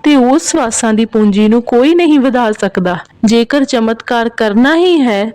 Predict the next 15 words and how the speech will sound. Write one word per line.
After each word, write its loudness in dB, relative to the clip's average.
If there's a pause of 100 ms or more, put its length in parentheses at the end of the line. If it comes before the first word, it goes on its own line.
(120)
ਤਾਂ 0
ਕਿਸੇ 0
ਮਨੁੱਖ 2
ਦੀ 2
ਸੋਚ 0
ਬਦਲ -2
ਕੇ 0
ਵਿਖਾਓ, -2 (320)
ਜੋ 2
ਕਿ 0
ਸਭ -4
ਤੋਂ 0
ਔਖਾ -4
ਕੰਮ -2
ਹੈ, -4